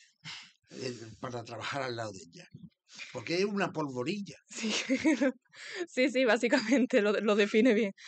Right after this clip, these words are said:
Speaker 2: Muy activa. Ella es en, en pro de, de los pacientes renales, busca siempre el, el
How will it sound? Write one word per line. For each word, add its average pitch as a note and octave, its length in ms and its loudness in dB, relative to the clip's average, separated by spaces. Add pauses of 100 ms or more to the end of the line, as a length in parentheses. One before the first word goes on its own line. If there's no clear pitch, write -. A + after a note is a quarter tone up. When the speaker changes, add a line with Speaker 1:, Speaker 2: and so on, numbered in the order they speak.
(260)
Speaker 2:
Muy A3 240 4
activa. F3+ 460 -2 (100)
Ella G#3+ 560 2
es A#3 140 0
en, A3 220 0
en F#3+ 280 -4
pro A3+ 340 4
de, G#3 260 2
de F#3 180 0
los F3+ 140 -2
pacientes G3 440 -4
renales, G3+ 540 -2 (320)
busca G#3+ 400 -2
siempre A3 880 0
el, G3 220 -4 (140)
el G3+ 300 -2